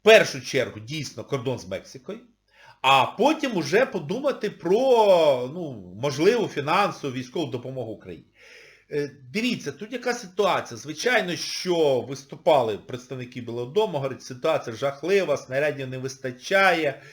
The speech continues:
і взагалі російська армія просувається, Авдіївку втратили, тому що не було достатньо зброї. Ну, хочеться за-, запитання, а що ви думали раніше?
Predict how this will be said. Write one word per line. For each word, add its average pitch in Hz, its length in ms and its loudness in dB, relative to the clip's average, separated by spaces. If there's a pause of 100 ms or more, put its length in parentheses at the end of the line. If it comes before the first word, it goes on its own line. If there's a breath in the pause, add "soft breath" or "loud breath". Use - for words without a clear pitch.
(260 loud breath)
і 139 400 -6
взагалі 147 560 0
російська 135 500 -4
армія 131 320 -2
просувається, 165 1120 4
Авдіївку 135 680 -4
втратили, 185 760 4
тому 139 300 -8
що - 180 -12
не 127 160 -8
було 147 240 0
достатньо 131 520 -6
зброї. 120 300 -10 (560)
Ну, 127 240 -12
хочеться 143 260 -8
за-, 139 140 -2
запитання, 120 520 -6
а 104 420 -6
що - 220 -8
ви 117 80 -8
думали 110 320 -10
раніше? 113 500 -16